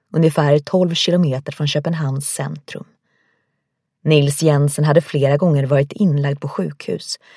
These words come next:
och han hade flera gånger opererats för hjärtsjukdomar.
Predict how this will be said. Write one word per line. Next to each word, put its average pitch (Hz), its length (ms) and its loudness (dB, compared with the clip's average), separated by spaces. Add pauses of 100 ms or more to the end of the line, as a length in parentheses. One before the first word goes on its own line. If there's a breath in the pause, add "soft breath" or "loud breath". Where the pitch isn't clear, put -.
(300 soft breath)
och 170 80 -2
han 180 100 2
hade 180 140 4
flera 196 360 0
gånger 160 280 0
opererats 170 640 -2
för 156 100 -4
hjärtsjukdomar. 160 920 -6